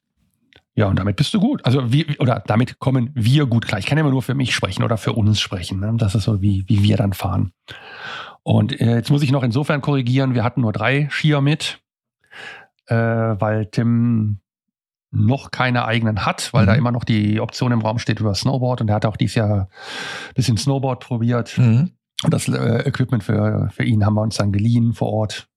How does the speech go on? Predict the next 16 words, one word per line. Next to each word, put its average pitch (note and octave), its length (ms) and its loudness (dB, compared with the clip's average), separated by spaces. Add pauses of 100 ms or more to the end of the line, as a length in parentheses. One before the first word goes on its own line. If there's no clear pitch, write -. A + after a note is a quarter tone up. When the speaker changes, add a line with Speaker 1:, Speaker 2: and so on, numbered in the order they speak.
(140)
Speaker 1:
Da G2 140 -2
sind F#2+ 200 -2
ja G2+ 80 0
genügend A2+ 520 2
Sportausrüster A#2+ 800 -2
der G#2 160 0
Wahl, G2+ 280 0
wo G#2 100 2
man G2 160 2
dann G#2 220 -2 (120)
für G3 200 -2
Geld D3 480 -2 (200)
auch - 120 -4
was A2 140 -2
leihen F#2+ 240 -4
kann. G2+ 240 -6